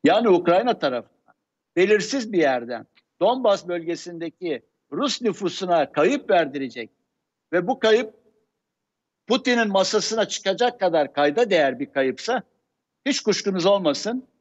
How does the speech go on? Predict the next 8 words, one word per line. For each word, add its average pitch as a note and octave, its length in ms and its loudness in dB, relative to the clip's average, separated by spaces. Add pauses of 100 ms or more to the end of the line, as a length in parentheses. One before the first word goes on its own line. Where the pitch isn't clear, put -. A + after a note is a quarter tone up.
(420)
Putin A#3 460 0 (960)
veya E3+ 240 4
Rusya E3 560 0 (420)
meşru A3+ 320 0
müdafaa A3 540 2
hakkı G3+ 280 -2
gerekçesiyle G3 920 -2 (500)
Birleş-, A3+ 340 0